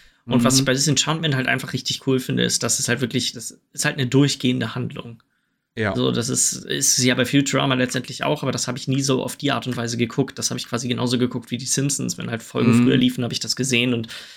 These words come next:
Speaker 1: ich, ich hab auch erst viel später irgendwann gecheckt, dass das überhaupt so ist, dass die, dass es eine tatsächliche,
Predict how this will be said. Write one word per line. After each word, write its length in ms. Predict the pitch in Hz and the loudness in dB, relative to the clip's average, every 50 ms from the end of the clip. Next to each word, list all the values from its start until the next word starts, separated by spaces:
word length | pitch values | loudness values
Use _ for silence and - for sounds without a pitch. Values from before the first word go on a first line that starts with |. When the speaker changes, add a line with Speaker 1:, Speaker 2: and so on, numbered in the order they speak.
| - - _ _ - | -20 -20 _ _ -10
Speaker 1:
ich, 180 | 143 - _ - | -10 -10 _ -4
ich 280 | 117 123 117 - - - - - _ _ - | -4 -4 -4 -6 -18 -20 -20 -20 _ _ -20
hab 120 | 123 - _ _ _ _ _ _ _ _ _ - | -20 -20 _ _ _ _ _ _ _ _ _ -10
auch 180 | 104 98 - | -10 -8 -6
erst 260 | 107 117 120 - - - | -6 -4 -4 -4 -4 -4
viel 260 | - 139 131 123 - | -2 0 0 2 0
später 340 | - - 131 127 - 127 127 | 0 0 2 2 2 2 2
irgendwann 360 | 127 123 135 139 131 117 117 | 0 0 -2 -4 -6 -8 -8
gecheckt, 360 | 117 - - - 117 - - | -6 -4 -4 -4 -4 -6 -4
dass 120 | 117 - | -4 -2
das 220 | - 127 - - - | -2 -2 -2 -4 -4
überhaupt 500 | - - 127 127 113 113 127 123 - - - | -6 -8 -10 -12 -10 -10 -10 -12 -12 -12 -12
so 260 | - 123 123 127 - | -8 -4 -4 -2 0
ist, 400 | - 131 123 - - - - - | 0 0 2 2 0 -2 -2 -4
dass 180 | 127 - - - | -4 -4 -4 -2
die, 240 | 127 123 120 120 113 | -2 -2 -2 -4 -4
dass 280 | - - 120 - - | -4 -4 -4 -2 0
es 200 | 123 - - - | 0 0 0 0
eine 280 | 127 120 120 117 117 - | -2 -2 -2 -4 -4 -6
tatsächliche, 800 | - - 123 - - 113 - - 123 120 - 123 120 117 117 117 | -6 -8 -8 -8 -8 -10 -8 -8 -8 -6 -4 -2 -2 -2 -2 -4